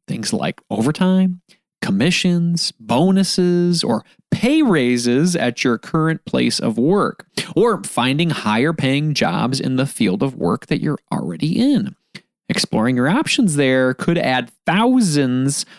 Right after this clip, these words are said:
or in Allison's case, tens of thousands of dollars into your family budget.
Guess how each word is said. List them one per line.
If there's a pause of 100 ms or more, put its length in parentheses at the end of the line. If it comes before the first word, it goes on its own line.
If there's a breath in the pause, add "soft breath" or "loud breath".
(140 loud breath)
or
in
Allison's
case,
tens
of
thousands
of
dollars (420 soft breath)
into
your
family (200)
budget.